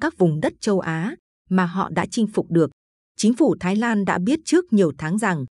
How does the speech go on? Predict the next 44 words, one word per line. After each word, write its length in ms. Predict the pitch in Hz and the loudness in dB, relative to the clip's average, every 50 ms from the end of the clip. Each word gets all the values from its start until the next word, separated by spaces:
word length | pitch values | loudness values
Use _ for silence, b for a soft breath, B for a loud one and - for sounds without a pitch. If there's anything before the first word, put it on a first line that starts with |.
| _ _ _ | _ _ _
cuộc 220 | - 208 196 - - | 4 4 4 4 2
xâm 220 | - - 240 226 | -4 -2 0 2
lược 240 | 214 208 185 165 - _ | 2 4 4 2 2 _
đang 240 | - 165 190 190 180 | -6 -4 -2 -2 -2
sắp 200 | 170 - - - - | -2 -2 -6 -6 -6
xảy 240 | - - 202 143 | -4 -4 -4 -4
ra. 300 | 123 - 175 175 175 165 - _ _ _ _ _ _ _ _ - | -2 -2 -2 -2 -2 -6 -8 _ _ _ _ _ _ _ _ -10
Giống 400 | 208 190 185 214 202 220 254 277 | -6 0 2 4 4 4 4 2
như 160 | 277 285 277 | 2 2 2
người 160 | 247 226 190 | 2 2 2
Mỹ, 340 | 160 160 185 180 208 269 359 - _ _ _ _ _ _ | 2 2 0 0 0 -4 -6 -8 _ _ _ _ _ _
họ 180 | - 247 220 | -2 -2 0
đã 160 | 190 185 220 | 0 0 -2
đàm 260 | 233 220 226 196 165 139 | -2 -2 -2 -2 -4 -4
phán 300 | - 175 165 170 214 226 | -6 -6 -4 -4 -4 -2
với 160 | - 185 220 | 0 0 0
Nhật 160 | 247 240 220 220 | 2 0 0 0
để 160 | 185 185 151 - | 0 -2 -2 0
cố 140 | - 175 202 | 0 -2 0
gắng 280 | 208 196 175 202 240 254 | 0 0 -2 -2 -2 -2
ngăn 200 | 262 254 247 233 | -2 -2 -4 -4
chặn 320 | - 233 190 - 170 170 | -4 -6 -6 -4 -2 -2
một 140 | 175 175 180 | -2 -2 -2
cuộc 160 | - 175 180 | -4 -4 -2
đối 140 | 170 170 214 | 0 -2 0
đầu 220 | 233 220 180 151 127 | 0 0 0 0 -2
vũ 140 | 180 180 180 | -4 -6 -6
trang. 320 | - - 247 226 226 208 185 - _ _ _ _ _ _ _ _ _ | -6 -6 -6 -4 -4 -4 -6 -10 _ _ _ _ _ _ _ _ _
Vào 220 | - 196 240 233 226 | -4 0 2 2 4
đêm 180 | 233 262 262 | 4 2 2
ngày 160 | 262 233 190 180 | 2 0 0 2
bảy 160 | 180 190 170 - | 2 2 0 2
tháng 160 | 175 214 269 | 0 0 2
mười 120 | 233 185 | 2 2
hai, 360 | 170 190 233 226 226 220 208 214 _ _ _ _ _ - | 2 2 0 0 0 -2 -4 -6 _ _ _ _ _ -2
đại 160 | 208 220 202 | 0 0 0
sứ 180 | 196 - - 208 | 0 0 0 2
Nhật 220 | 240 277 269 233 | 2 2 0 -2
Bản 320 | - 202 190 175 151 139 151 | 0 0 0 0 0 -2 0
đưa 120 | 220 226 | 0 0
ra 180 | 208 214 226 214 208 | 0 0 -2 -4 -2
thông 120 | 220 202 | -2 -2
báo 220 | 185 180 170 190 | -2 -2 -2 -2
rằng 320 | 226 - 240 208 180 147 | -2 -2 -4 -4 -4 -4